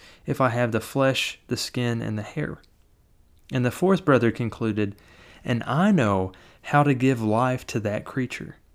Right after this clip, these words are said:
So the four brothers went out into the jungle, and they found a piece of bone so that they could demonstrate their specialties. As fate would have it, the bone they found was a lion's, but they didn't know it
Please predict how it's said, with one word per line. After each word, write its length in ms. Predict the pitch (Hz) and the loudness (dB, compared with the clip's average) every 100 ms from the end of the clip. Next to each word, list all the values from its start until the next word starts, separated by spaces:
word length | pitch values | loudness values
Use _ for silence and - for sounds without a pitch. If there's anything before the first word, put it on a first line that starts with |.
| _ _ _ _ _ _ _ _ - | _ _ _ _ _ _ _ _ -12
So 180 | - 160 | 2 4
the 80 | 147 | 6
four 220 | 180 208 | 4 6
brothers 420 | 156 131 139 147 - | 8 6 4 0 -2
went 300 | 143 147 147 - | 2 2 0 -2
out 420 | 127 147 - - | 0 0 -2 -6
into 200 | 131 151 | -4 2
the 120 | 147 | 4
jungle, 420 | 135 117 117 123 127 | 4 2 2 2 2
and 160 | 127 | 2
they 100 | 127 | 0
found 380 | 127 151 160 156 | 0 2 4 2
a 40 | |
piece 360 | - - 151 - | 0 2 0 0
of 220 | 127 110 | -4 -2
bone 480 | 131 175 135 101 110 - - - - | 0 2 0 -2 -8 -12 -20 -20 -20
so 160 | - 151 | 0 2
that 80 | 139 | 6
they 140 | 147 | 4
could 160 | 147 127 | 4 4
demonstrate 580 | 139 175 156 - 139 131 | 6 6 4 2 0 2
their 220 | 117 117 | 2 2
specialties. 800 | - 202 - - - - - - _ _ _ _ _ _ _ _ _ _ | 2 0 0 -6 -8 -10 -12 -14 _ _ _ _ _ _ _ _ _ _
As 180 | 120 113 | -6 -4
fate 180 | - 139 | 0 2
would 120 | 160 | 2
have 220 | 127 107 | 4 4
it, 160 | 139 147 - _ _ | 2 -2 -16 _ _
the 80 | - | -4
bone 240 | 117 156 170 | 4 6 6
they 120 | 175 | 2
found 360 | - 123 123 | 0 0 0
was 180 | 120 113 | 2 4
a 60 | 120 | 4
lion's, 720 | 127 156 151 104 107 120 - - _ _ _ _ _ _ _ _ _ | 4 2 0 -4 -8 -10 -12 -16 _ _ _ _ _ _ _ _ _
but 140 | 127 | -2
they 120 | 113 | 0
didn't 260 | 113 147 131 | 2 2 4
know 220 | 139 151 | 4 4
it 220 | 117 175 | 2 -2